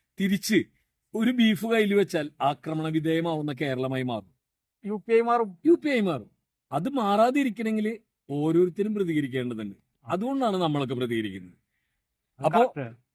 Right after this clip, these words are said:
Speaker 1: ഞങ്ങള് നാട്ടിലെ വേണ്ടപ്പെട്ട ആളുകളാണ്. ഷിബേട്ട് എന്ന് പറഞ്ഞാൽ നമ്മുടെ നാട്ടിൽ ഈ പറഞ്ഞ പോലെ ഒരു കാലത്ത് പാർട്ടിയുടെ എല്ലാമായിരുന്ന ആളുകളാണ്. ഇപ്പോ അദ്ദേഹം നാട്ടിലില്ല. ഏഹ്, വളരെ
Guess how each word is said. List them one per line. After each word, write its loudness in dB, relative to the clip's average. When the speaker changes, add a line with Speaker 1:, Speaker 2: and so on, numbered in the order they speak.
Speaker 1:
ഞങ്ങള് 2
നാട്ടിലെ -2
വേണ്ടപ്പെട്ട 0
ആളുകളാണ്. 0
ഷിബേട്ട് 2
എന്ന് -2
പറഞ്ഞാൽ -2
നമ്മുടെ 0
നാട്ടിൽ 0
ഈ 6
പറഞ്ഞ 0
പോലെ -2
ഒരു 6
കാലത്ത് 2
പാർട്ടിയുടെ 0
എല്ലാമായിരുന്ന 2
ആളുകളാണ്. -2
ഇപ്പോ -6
അദ്ദേഹം -2
നാട്ടിലില്ല. -2
ഏഹ്, -4
വളരെ 2